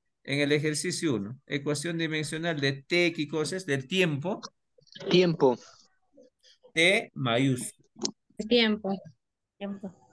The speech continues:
Speaker 1: Listo. Entonces, ¿qué voy a hacer, chicos? Este T a la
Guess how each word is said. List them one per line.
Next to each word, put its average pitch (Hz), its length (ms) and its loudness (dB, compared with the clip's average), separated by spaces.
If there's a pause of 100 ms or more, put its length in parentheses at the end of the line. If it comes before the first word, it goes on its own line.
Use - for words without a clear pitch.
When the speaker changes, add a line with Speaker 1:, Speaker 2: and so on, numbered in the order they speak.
(360)
Speaker 1:
Listo. 135 480 -2 (400)
Entonces, 175 460 2
¿qué 220 120 8
voy 220 140 10
a 202 40 6
hacer, 190 260 4
chicos? 107 720 -2
Este 202 400 4
T 196 320 4
a 180 120 8
la 117 840 6